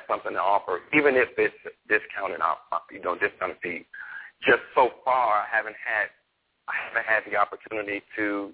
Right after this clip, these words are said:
to, to bring in your organization, you know, services or products that would cost more. But at the end of the day, um, you know,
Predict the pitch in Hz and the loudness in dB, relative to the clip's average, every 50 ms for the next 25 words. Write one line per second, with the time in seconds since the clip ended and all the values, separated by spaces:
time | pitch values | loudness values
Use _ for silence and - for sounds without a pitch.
0 | _ - - 107 98 98 95 95 - - 101 95 - - 107 104 104 104 104 98 | _ -10 -6 -6 -6 -6 -8 -10 -10 -8 -8 -4 0 4 4 4 4 2 -4 -2
1 | 98 101 101 - 98 101 98 92 92 87 85 78 - - - - 95 92 95 - | 0 0 0 2 2 0 0 -2 -4 -8 -10 -10 -10 -12 -12 -8 -8 -8 -10 -12
2 | _ - - - - - 101 101 98 98 98 - - - - 117 110 104 104 - | _ -20 -20 -16 -10 -6 -2 0 0 0 0 -2 -2 2 4 4 4 4 0 -6
3 | - 101 98 95 90 92 87 - - 101 98 92 92 - - - 104 98 - 95 | -4 -4 -4 -4 -4 -4 -6 -4 0 0 0 0 -2 -6 -6 -4 -4 -4 -4 -6
4 | 92 - - - 98 92 - - - _ _ _ - 113 110 104 98 90 92 - | -10 -4 2 2 2 2 2 -2 -10 _ _ _ -6 -2 2 2 2 2 0 2
5 | - 120 120 117 107 95 - - - 95 - 80 85 101 101 95 92 92 90 - | 4 6 8 8 6 4 2 -4 -14 -12 -10 -6 -6 -6 -6 -6 -8 -8 -4 -2
6 | 107 107 104 98 95 90 - _ _ - - _ - 92 95 95 98 98 98 98 | 2 2 2 2 0 -4 -8 _ _ -20 -20 _ -6 -4 -2 -2 -2 -4 -6 -8
7 | 95 _ _ - - - _ _ - 117 101 95 | -14 _ _ -20 -20 -20 _ _ -8 -4 -2 0